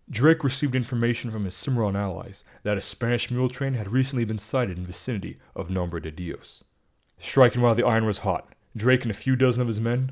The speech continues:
accompanied by a few dozen Cimarron guides and porters, took off in pursuit, moving with great haste to overtake the mule train and ambush it.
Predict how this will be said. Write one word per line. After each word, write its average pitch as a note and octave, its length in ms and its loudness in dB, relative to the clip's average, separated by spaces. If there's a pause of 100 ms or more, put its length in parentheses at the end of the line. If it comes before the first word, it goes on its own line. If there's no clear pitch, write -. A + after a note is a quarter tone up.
accompanied G#2 480 0
by F2 120 0
a - 40 -4
few A#2 240 -2
dozen G#2 300 0
Cimarron G2+ 460 -2
guides G2+ 340 0
and F#2+ 100 -2
porters, D#2 460 -4 (200)
took C#3+ 220 4
off G#2+ 220 4
in F2 80 -6
pursuit, - 400 -8 (360)
moving A#2+ 340 2
with - 180 -8
great A#2 240 0
haste A#2 280 -4 (200)
to - 80 -2
overtake C3 420 2
the A#2 60 -4
mule A2+ 200 -2
train B2+ 300 -6
and F#2+ 80 -4
ambush E2 380 -6
it. - 100 -14